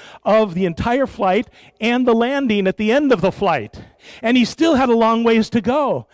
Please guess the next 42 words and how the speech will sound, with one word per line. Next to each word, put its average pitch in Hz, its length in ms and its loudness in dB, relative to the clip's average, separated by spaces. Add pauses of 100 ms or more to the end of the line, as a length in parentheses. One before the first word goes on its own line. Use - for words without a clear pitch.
(260)
This 302 280 2
caused 226 380 0
him 226 120 2
a 196 40 4
lot 190 220 2
of 285 60 -4
consternation 202 720 -2
and 165 80 -2
a 160 40 0
lot 208 200 2
of 247 80 -4
fear 190 180 0
because 190 260 0
he 208 80 0
was 196 100 0
like 196 120 0
going, 190 220 -2 (360)
"I 208 100 -2
can't - 280 -6
reach 180 240 -4
underneath 175 360 -2
and 160 100 -14
try 151 140 -8
and 127 120 -8
find 254 240 -4
it. 240 160 -2 (320)
Probably 233 240 -4
wouldn't 190 200 -2
be 175 100 -6
a 143 60 -4
good 170 160 -4
idea 147 360 -2
anyway 147 320 -4
to 113 80 -4
have 117 140 -4
a 120 60 -6
big 117 180 -6
mouse 127 240 -6
bite 117 180 -10
on 120 140 -4
my 110 160 -4
thumb, 196 360 -4